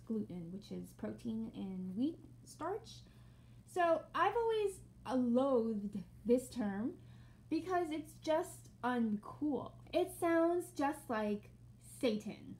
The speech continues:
literally the devil. Second of all, outside of the vegetarian and vegan communities, almost no one knows what seitan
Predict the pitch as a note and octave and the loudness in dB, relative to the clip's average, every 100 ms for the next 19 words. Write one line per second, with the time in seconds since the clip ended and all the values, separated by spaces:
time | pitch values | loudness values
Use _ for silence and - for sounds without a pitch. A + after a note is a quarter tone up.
0 | - A#3+ C4 G3+ - - G#3 A3 G#3+ G#3 | 0 4 4 4 -4 -10 -4 -2 0 -4
1 | F3+ - - - - - - - - - | -6 -10 -12 -16 -20 -20 -20 -20 -20 -20
2 | - - - D4 D#4+ D#4 D4+ C#4+ C#4 D4 | -20 -20 -4 -2 2 4 4 2 2 0
3 | E4+ - - C#4 - - - D#4 D4+ E4 | -2 -6 0 0 0 -6 -6 -2 0 0
4 | D4+ B3+ A#3+ G#3+ A#3 A#3 A#3+ - D4+ E4+ | -2 -4 -2 -2 -2 -4 -8 -2 0 2
5 | C#4+ B3+ - A#3 A3 B3+ B3+ B3 - A#3 | 2 0 -2 -4 0 2 2 0 2 4
6 | C4 F#4 C#4 C4 C4 - - - - - | 4 2 2 2 0 -2 -14 -16 -16 -16
7 | - - - G4+ A4+ A#4 F4+ F#4+ G4+ G4+ | -16 -8 -2 2 2 2 0 2 0 0
8 | E4+ F4 F#4+ F#4+ E4 - F4 E4+ F4 F4 | 2 4 4 0 -2 -4 -4 -4 -4 -4
9 | E4 | -4